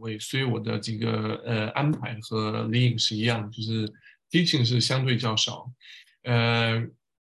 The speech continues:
但是研究就会有一些要求。然后这个五年当中，它会有一次评审，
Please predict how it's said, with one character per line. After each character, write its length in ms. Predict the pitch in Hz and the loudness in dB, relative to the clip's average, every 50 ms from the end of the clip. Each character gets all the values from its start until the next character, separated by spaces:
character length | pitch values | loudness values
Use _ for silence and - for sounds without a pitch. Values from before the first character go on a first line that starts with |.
| _ _ _ _ _ _ _ _ _ - 151 | _ _ _ _ _ _ _ _ _ -4 0
但 180 | 160 147 147 139 | 2 4 4 4
是 720 | 143 - - 143 139 135 131 127 127 123 123 120 117 117 113 | 4 4 4 4 2 2 2 4 4 4 4 2 2 0 0
研 200 | 117 117 123 127 | 2 2 2 2
究 160 | 131 147 143 | 2 2 0
就 120 | 143 151 | 0 -2
会 120 | 147 127 110 | -2 -2 -2
有 240 | 107 101 90 - - - - _ | -2 -4 -8 -12 -16 -20 -10 _
一 120 | - 120 | -2 0
些 220 | 113 - - 117 | 0 0 0 0
要 220 | 117 117 113 120 120 | 2 2 2 2 2
求。 320 | 123 123 - 107 - 107 113 - - - - - - - _ | 2 0 -2 -4 -10 -12 -16 -18 -20 -20 -20 -20 -20 -20 _
然 140 | - 123 123 | -2 2 4
后 100 | 143 151 | 4 4
这 140 | 147 147 147 | 4 2 0
个 100 | 143 135 | 0 -2
五 220 | - - 120 120 | 0 0 2 2
年 240 | 120 117 113 117 127 | 2 2 2 2 2
当 200 | 143 151 151 156 | 2 4 2 4
中， 180 | 151 156 156 160 | 2 2 2 2
它 100 | 165 156 | 2 2
会 140 | 156 151 123 | 2 2 0
有 100 | 110 - | 0 -2
一 60 | - | -4
次 160 | - - - | -10 -8 -8
评 260 | 113 - - 113 113 120 | -8 -6 -6 -6 -2 0
审， 240 | 127 123 123 - | 0 0 0 -2